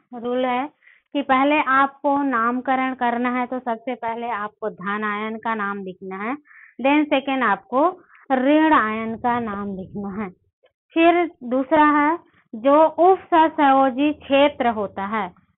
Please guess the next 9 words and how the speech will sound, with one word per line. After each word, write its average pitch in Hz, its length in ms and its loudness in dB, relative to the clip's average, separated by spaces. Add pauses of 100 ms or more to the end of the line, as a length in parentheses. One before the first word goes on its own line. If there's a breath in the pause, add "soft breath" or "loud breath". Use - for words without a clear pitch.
जिसको 254 280 -2
हम 277 280 2
लोग 294 240 2
बड़े 262 260 4
कोष्ठक 302 580 0
के 311 100 -2
द्वारा 277 300 4
दर्शाते 277 540 0
हैं। 285 260 -2